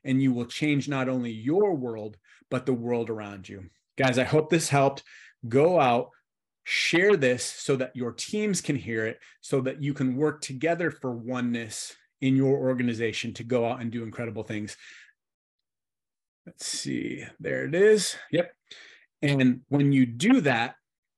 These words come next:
you will see the effect of positiveness. You'll see a community that gathers together, and you will see a group that moves forward further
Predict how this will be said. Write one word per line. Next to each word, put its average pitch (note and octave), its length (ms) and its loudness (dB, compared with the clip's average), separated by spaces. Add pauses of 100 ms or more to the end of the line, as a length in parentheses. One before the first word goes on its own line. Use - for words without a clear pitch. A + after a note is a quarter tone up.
(640)
you E3 220 -6
will C#3 200 -4
see A#2+ 720 -4 (260)
the B2+ 180 -2
effect G3+ 540 -6 (100)
of C#3 200 -8
positiveness. B2+ 1300 -6 (400)
You'll C3+ 180 4
see E3 400 4
a C#3+ 100 -2
community D#3 800 4
that B2 280 -2
gathers D#3 560 2
together, A2+ 640 -6 (420)
and C#3 140 2
you D3+ 100 2
will C3+ 120 -2
see E3 420 -2
a C#3+ 100 0
group C#3+ 720 -2 (180)
that C#3+ 240 -4
moves B2+ 360 -2
forward B2 580 -4 (360)
further A#2 500 -2